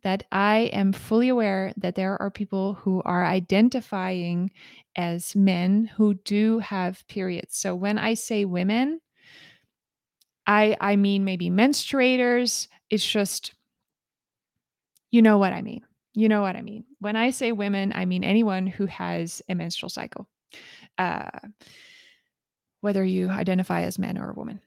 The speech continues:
that is all good to me. So what I want to talk about today is how your menstrual cycle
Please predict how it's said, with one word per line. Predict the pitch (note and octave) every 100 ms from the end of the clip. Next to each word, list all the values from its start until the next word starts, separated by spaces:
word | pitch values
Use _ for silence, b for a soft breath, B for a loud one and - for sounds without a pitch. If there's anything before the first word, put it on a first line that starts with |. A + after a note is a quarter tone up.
| _ -
that | G3 F#3
is | -
all | F#3 F#3 F#3+ _ _ A#3+
good | G#3 -
to |
me. | G3+ - _ _
So | - - - _ _ _ _ _ _ _ _ _ _ -
what | A3 D4
I |
want | F4+
to | F#4
talk | E4+ F4
about | F4 E4
today | - A#3+ - G#3+ G#3+ _ _ _ _
is | - A#3
how | - - C4 D4+ F4 F4 _ _
your | A3 B3+ D4+
menstrual | D4+ A3+ A#3 - - F3+
cycle | E3+ - E3+ - - - C#4+